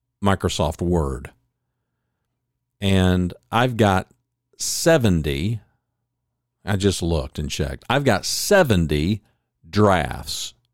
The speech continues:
Now, a draft is just a post that you're just kind of noodling on, you're working on it, and it, it may get published one day, it may never get published. It's just, that's, that's, that's where I kind of just catalog and I, I just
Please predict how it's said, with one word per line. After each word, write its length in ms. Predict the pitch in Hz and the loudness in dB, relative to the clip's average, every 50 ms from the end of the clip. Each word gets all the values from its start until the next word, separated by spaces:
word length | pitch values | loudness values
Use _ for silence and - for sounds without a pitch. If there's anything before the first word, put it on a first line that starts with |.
| _ _ _ _ _ _ _ _ - | _ _ _ _ _ _ _ _ -4
Now, 220 | 101 107 113 113 | 0 2 4 4
a 40 | 113 | 4
draft 520 | 107 98 156 185 190 190 185 180 170 - 117 | 4 4 4 4 6 6 4 2 2 2 2
is 140 | 104 95 87 | 2 2 0
just 400 | 98 110 110 107 - - - - | 2 2 2 2 2 0 -2 -2
a 60 | 90 | -2
post 540 | - - - 113 107 107 104 95 - - - | -2 0 0 4 4 4 4 2 0 -2 0
that 220 | - 92 - - | 0 0 0 -2
you're 80 | 98 90 | -4 -4
just 260 | - 147 135 - - | -2 -2 -4 -4 -2
kind 220 | - - 113 107 | -2 0 2 2
of 60 | 95 92 | 4 4
noodling 460 | 90 92 95 98 104 98 95 90 90 | 4 4 4 4 4 4 2 2 2
on, 260 | 90 90 92 92 92 | 2 4 4 4 2
you're 100 | 90 85 | 2 2
working 400 | 82 85 85 85 - - 80 82 | 0 0 -2 0 -2 -2 0 0
on 240 | 82 82 82 82 82 | 2 2 0 0 0
it, 160 | 85 85 - | -2 -2 -2
and 280 | 82 95 92 92 95 87 | -2 0 0 0 0 0
it, 200 | 87 117 113 - - | -2 -2 -2 -2 0
it 220 | 113 117 117 - | 2 2 2 2
may 220 | 101 107 107 104 98 | 2 2 2 2 2
get 260 | 87 98 98 - - | 2 0 0 0 0
published 400 | - 101 95 95 95 92 - - | 0 0 2 2 0 0 0 -2
one 220 | 92 90 90 87 | 0 0 0 2
day, 240 | 82 85 90 90 92 | 2 2 2 2 2
it 100 | 95 82 | 0 0
may 160 | 90 92 90 | -2 -4 -2
never 280 | 90 87 82 71 71 67 | -2 0 -2 -2 -4 -6
get 200 | 67 - - - | -8 -10 -12 -10
published. 540 | - - 73 73 69 69 - - - - 95 | -8 -8 -8 -6 -6 -8 -10 -10 -6 -4 -4
It's 120 | 92 - | -4 -4
just, 360 | - - 110 107 - - - - _ _ _ _ - - - _ _ _ - | -2 -2 -2 -2 -2 -6 -12 -16 _ _ _ _ -20 -20 -20 _ _ _ -20
that's, 500 | - 98 104 127 160 180 165 - - - - | -12 -2 -2 0 0 0 -2 -6 -10 -12 -12
that's, 460 | 131 110 127 143 170 170 - - - - _ _ _ | -6 0 2 2 2 2 -2 -6 -12 -12 _ _ _
that's 380 | 113 117 135 165 165 - - | -4 0 0 0 0 0 0
where 160 | 156 139 131 123 | 2 4 4 4
I 140 | 120 113 | 4 2
kind 300 | 104 - - 117 113 104 | 0 0 0 2 2 4
of 120 | 101 95 82 | 2 0 2
just 240 | 98 98 - - - | 0 0 0 -2 -6
catalog 720 | - - 113 107 104 101 98 98 95 95 92 92 90 82 | -2 0 0 2 2 2 2 4 4 4 4 2 2 0
and 120 | 80 85 | -2 0
I, 200 | 90 87 87 - - | 0 0 0 -2 -4
I 120 | 95 87 82 | -4 -4 -2
just 320 | 82 87 82 - - | -2 -2 -2 -4 -8